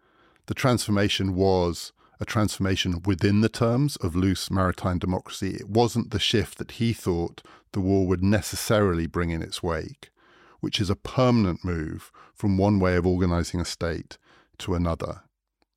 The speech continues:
He also assumes that as part of that shift, certain institutions would simply have to go.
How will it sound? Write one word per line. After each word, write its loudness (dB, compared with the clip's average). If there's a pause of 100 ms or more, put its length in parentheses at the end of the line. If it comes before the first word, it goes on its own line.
(1500)
He 4
also 4
assumes 2
that -2
as 2
part -2
of -8
that -2
shift, -2
certain 0
institutions -2
would -2
simply -2
have -4
to -6
go. -6